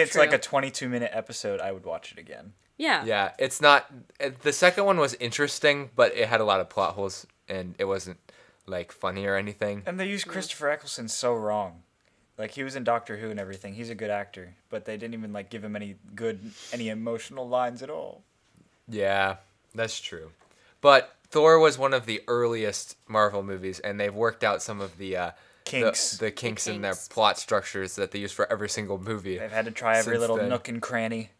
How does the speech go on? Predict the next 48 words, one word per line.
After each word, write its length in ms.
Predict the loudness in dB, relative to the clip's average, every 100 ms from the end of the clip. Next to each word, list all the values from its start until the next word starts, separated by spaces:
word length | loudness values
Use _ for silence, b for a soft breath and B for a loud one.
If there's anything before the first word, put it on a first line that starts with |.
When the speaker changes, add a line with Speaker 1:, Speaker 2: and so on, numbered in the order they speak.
| _
Speaker 3:
Yeah. 400 | -4 -2 -2 -6 -12 b b b b b _
And 120 | -10
so 140 | -4 -4
Thor 300 | -2 -2 0
got 380 | 2 0 -2 -8
the 80 | -6
short 220 | -2 -2
end 160 | -4 -8
of 80 |
the 80 | -10
stick 320 | -6 -4 -4
on 160 | -6 -6
some 180 | -8 -6
of 60 |
those. 400 | -6 -4 -6 -8 -12 b b b b b b b _ 4
But 280 | 6 6 2
they 140 | 0
got 260 | 8 10 10
it 140 | 8
right 280 | 8 6 6
this 220 | 4 -4
time, 280 | 2 2 2 0
or 180 | 0 0
did 300 | 4 4 6
Speaker 1:
Yes, 480 | 10 10 10 8 4
Speaker 3:
they? 40 | 4
We're 160 | 6
about 240 | 10 10 10
Speaker 1:
they 60 |
Speaker 3:
to 60 | 6
find 320 | 8 8 8
out 360 | 8 10 8 4
while 240 | 4 4
Speaker 2:
Oh, 40 |
Speaker 3:
doing 300 | 2 0 -2 -2
Speaker 2:
gosh. 160 | -8 -4
Speaker 3:
the 100 | -4
score 380 | -2 4 4 4
reading. 380 | 0 -6 -8 2
Speaker 1:
That's 220 | 2 2
because 380 | 0 4 4 2
we 440 | -2 -2 -2 0
are 160 | 0 0
the 140 | 2
ultimate 360 | 2 2 -2 -2
decider. 640 | 0 6 6 6 2 -6 _ _ _ 0
Anybody 520 | 2 4 6 4 4
that 380 | 8 8 8